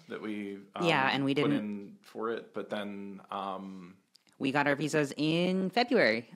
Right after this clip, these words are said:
Speaker 2: Um, so it took a very long time to get them, but whatever, we got them, and then we moved a month later.
Speaker 1: Yeah, it, I, it was kinda tricky 'cause we, we put in for our,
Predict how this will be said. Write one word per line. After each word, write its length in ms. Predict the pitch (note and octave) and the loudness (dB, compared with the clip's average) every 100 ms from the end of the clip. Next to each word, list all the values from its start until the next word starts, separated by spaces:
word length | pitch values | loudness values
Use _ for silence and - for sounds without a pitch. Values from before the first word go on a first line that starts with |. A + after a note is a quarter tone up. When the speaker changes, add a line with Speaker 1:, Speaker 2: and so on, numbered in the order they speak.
| - | -4
Speaker 2:
Um, 480 | C#3+ C#3+ C#3+ C#3 C3+ | -2 0 -2 -4 -2
so 220 | - D3+ | 0 2
it 220 | D3+ D3+ | 2 2
took 180 | - G#3+ | 4 4
a 40 | |
very 300 | F#3+ G3 A3 | 6 6 8
long 200 | G#3 G#3 | 6 6
time 220 | G3 G3 F#3 | 4 2 2
to 60 | |
get 180 | F#3 A3 | 2 2
them, 180 | B3+ B3 | 6 6
but 200 | F#3 - | 6 6
whatever, 580 | A#3 D#4 D#4+ D#4 D4 C#4+ | 6 8 10 10 10 10
we 120 | C4 | 8
got 200 | C#4 C#4+ | 6 6
them, 260 | C4+ C#4 B3+ | 6 8 6
and 160 | F#3+ F#3+ | 6 6
then 100 | F#3+ | 6
we 80 | F#3+ | 6
moved 180 | F#3 F#3 | 6 4
a 40 | |
month 220 | E3+ E3+ | 2 0
later. 220 | - - - _ _ - _ - | -4 -10 -12 _ _ -20 _ -8
Speaker 1:
Yeah, 360 | G#2 F#2 G2 A2 | -6 -6 -8 -4
it, 220 | B2 D#3+ - | -2 -2 -2
I, 140 | E3 - _ _ _ - | -8 -8 _ _ _ -4
it 80 | D#3+ | -2
was 220 | F3 D3 | 2 0
kinda 280 | - F3 G3 | 0 -2 -2
tricky 400 | - C#3+ B2+ A2 | -2 -4 -4 -6
'cause 420 | G#2 A#2 G2+ G2 | -4 -4 -4 -4
we, 500 | G#2+ G#2+ G#2 G2+ G2 G2+ | -4 -4 -4 -8 -10 -12
we 180 | G#2+ G#2 | -8 -8
put 240 | - C3+ | -2 0
in 160 | B2+ B2 | 0 -2
for 240 | - A2 | -2 0
our, 400 | G2+ G2 F#2+ - | 2 0 -4 -8